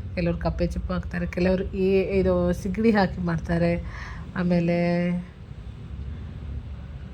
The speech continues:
ಏನೇನೋ ಮಾಡಿ ಹಾಕ್ತಾರಪ್ಪ, ತುಂಬ ಚೆನ್ನಾಗಾಗುತ್ತೆ. ನನಗೆ ಮಾತ್ರ ಹುರುಳಿಕಾಳು ಹಾಕಿದ್ರೆ ತುಂಬ ಇಷ್ಟ. ಹುರುಳಿಕಾಳು ಅಥವಾ ಅಲಸಂದೆ ಬೀಜ ಹಾಕಿದ್ರೆ ತುಂಬ ಇಷ್ಟ ಆಗುತ್ತೆ. ನೋಡಿ, ಇದು ನವಿಲು ಬಂದಿತ್ತು,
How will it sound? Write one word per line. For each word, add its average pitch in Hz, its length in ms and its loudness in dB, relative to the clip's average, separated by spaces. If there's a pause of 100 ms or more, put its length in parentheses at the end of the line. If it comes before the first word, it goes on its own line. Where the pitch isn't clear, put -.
(180)
ಏನೇನೋ 185 400 6
ಮಾಡಿ 214 240 8
ಹಾಕ್ತಾರಪ್ಪ, 190 600 2
ತುಂಬ - 480 -6
ಚೆನ್ನಾಗಾಗುತ್ತೆ. 180 840 2 (520)
ನನಗೆ 220 280 4
ಮಾತ್ರ 240 360 4
ಹುರುಳಿಕಾಳು 220 520 4
ಹಾಕಿದ್ರೆ 190 360 2
ತುಂಬ 180 260 0
ಇಷ್ಟ. 170 180 0
ಹುರುಳಿಕಾಳು 185 520 2
ಅಥವಾ 220 380 2
ಅಲಸಂದೆ 185 380 2
ಬೀಜ 175 240 0
ಹಾಕಿದ್ರೆ 170 720 -2 (260)
ತುಂಬ 180 180 2
ಇಷ್ಟ 165 300 2
ಆಗುತ್ತೆ. 160 320 -4
ನೋಡಿ, 165 320 0
ಇದು 170 340 0
ನವಿಲು 180 400 2
ಬಂದಿತ್ತು, 175 600 0